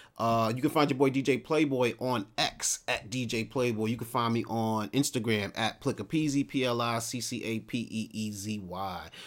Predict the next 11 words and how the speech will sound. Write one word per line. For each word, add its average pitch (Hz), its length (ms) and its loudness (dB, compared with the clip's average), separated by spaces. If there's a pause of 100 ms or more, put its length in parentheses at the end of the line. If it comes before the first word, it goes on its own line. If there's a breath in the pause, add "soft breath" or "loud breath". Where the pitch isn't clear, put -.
(160 soft breath)
Also 117 360 2
follow 113 320 2
Perfect 110 440 -4
Talk 113 320 0
Podcast 107 580 0
on 101 140 -4
Instagram 110 480 -4
at - 180 -6
Perfect 107 340 -4
Talk 107 240 0
Radio. 135 680 4